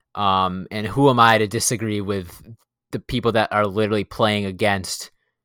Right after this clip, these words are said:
these players that they're voting for? You know, I watch them on T V, um, but, you know, players are lining up against them, battling for pucks against them, um, playing against them night in, night out. So they know best. And the fact that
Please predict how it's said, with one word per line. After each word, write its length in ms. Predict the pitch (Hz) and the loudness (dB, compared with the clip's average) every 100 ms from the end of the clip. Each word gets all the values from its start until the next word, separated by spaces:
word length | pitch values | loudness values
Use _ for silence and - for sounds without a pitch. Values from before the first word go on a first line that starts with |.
| _ | _
these 220 | 110 113 - | -4 -4 -2
players 380 | 113 104 101 | 2 2 2
that 120 | 101 - | -2 -4
they're 140 | 101 | -4
voting 320 | 92 98 98 | -2 -4 -4
for? 340 | - 92 85 85 | -6 -4 -4 -4
You 140 | 101 | -4
know, 120 | 101 | 0
I 120 | 104 | 2
watch 300 | 104 104 98 | 4 4 2
them 100 | 110 | 0
on 140 | 98 95 | -4 -6
T 200 | 101 95 | -8 -6
V, 340 | 101 98 87 _ _ _ _ - | -4 -4 -6 _ _ _ _ -14
um, 420 | 90 87 82 82 | -8 -6 -6 -8
but, 140 | 98 92 | -10 -10
you 120 | 101 | -10
know, 200 | 87 82 _ _ _ _ - 73 _ 76 | -10 -12 _ _ _ _ -20 -20 _ _
players 300 | - 104 101 | -6 -4 -2
are 80 | 95 | -4
lining 320 | 95 95 95 | -2 0 0
up 140 | 95 104 | -2 -6
against 320 | 95 92 - | -6 -8 -8
them, 260 | 95 90 85 _ _ | -10 -10 -14 _ _
battling 380 | 113 104 98 95 | -2 0 0 -2
for 140 | 110 | -6
pucks 260 | - 92 - | -4 -4 -6
against 380 | 92 92 - | -10 -10 -10
them, 280 | 98 92 87 - _ - _ _ _ | -10 -10 -12 -18 _ -20 _ _ _
um, 380 | 90 85 82 82 | -10 -8 -8 -10
playing 260 | - 110 98 | -4 -2 -2
against 240 | 98 92 | -4 -8
them 120 | - 95 | -8 -8
night 180 | 92 | -8
in, 100 | 90 | -8
night 180 | 90 87 | -10 -6
out. 260 | 95 90 - | -4 -4 -6
So 180 | 95 90 | -8 -4
they 180 | 104 | -2
know 140 | 104 101 | -2 0
best. 240 | 101 95 | 0 -2
And 60 | 104 | -6
the 60 | |
fact 260 | - 117 - | -2 -2 0
that 220 | 135 113 | -2 -2